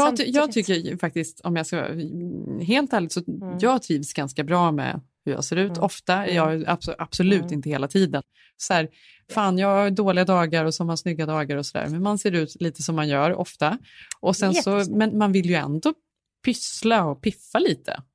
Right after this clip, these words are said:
Speaker 2: eller?
Speaker 1: Mm.
Speaker 2: Man vill göra
Speaker 1: Ja, men
Speaker 2: den här
Speaker 1: det vill man.
Speaker 2: ansiktsmasken, man vill ha den där krämen som kanske är lite extra snygg. Alltså man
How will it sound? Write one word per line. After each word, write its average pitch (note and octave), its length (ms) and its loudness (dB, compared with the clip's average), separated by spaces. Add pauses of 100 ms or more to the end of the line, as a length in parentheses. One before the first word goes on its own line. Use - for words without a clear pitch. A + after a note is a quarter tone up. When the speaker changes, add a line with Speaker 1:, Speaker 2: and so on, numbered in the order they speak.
Speaker 2:
eller? G3 200 4
Speaker 1:
Mm. D#3 240 -6
Speaker 2:
Man F3 240 0
vill F3 120 0
göra F3 220 2
Speaker 1:
Ja, F3+ 80 2
men - 80 2
Speaker 2:
den - 100 4
här E3+ 160 2
Speaker 1:
det C#4 160 2
vill A#3 220 0
man. D#3+ 80 2
Speaker 2:
ansiktsmasken, D#3+ 580 -2
man D#3+ 100 0
vill D#3 120 -4
ha E3 200 2
den G3+ 140 2
där E3+ 160 -2
krämen D3+ 460 0
som D3+ 200 -8
kanske D3+ 220 -6
är D3+ 120 0
lite D3+ 300 -4 (360)
extra F#3 400 -2
snygg. D3+ 400 -2
Alltså E3 140 -2
man F3 220 2